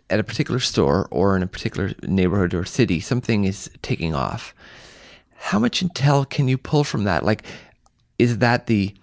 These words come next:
is it the store manager? Is it the produce manager? Perhaps not produce, but whoever's responsible for that. Or is it the distributor? Like, who in the chain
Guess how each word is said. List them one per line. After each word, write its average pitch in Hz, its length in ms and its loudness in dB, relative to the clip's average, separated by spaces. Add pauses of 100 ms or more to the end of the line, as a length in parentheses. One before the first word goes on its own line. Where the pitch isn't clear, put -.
(480)
is - 120 -14
it - 80 -16
the - 80 -14
store 98 220 0
manager? 147 460 4
Is 110 120 -4
it - 100 -8
the - 80 -14
produce 156 420 2
manager? 139 640 0
Perhaps - 220 -8
not - 160 -4
produce, 104 380 2
but - 280 -2 (180)
whoever's 135 380 2
responsible 127 520 0
for - 80 -2
that. 131 200 2
Or 120 120 4
is 110 140 0
it 85 100 -4
the 104 100 -4
distributor? 151 600 0
Like, 139 180 0 (480)
who 196 600 4 (380)
in 147 200 4
the 131 80 4
chain 107 720 2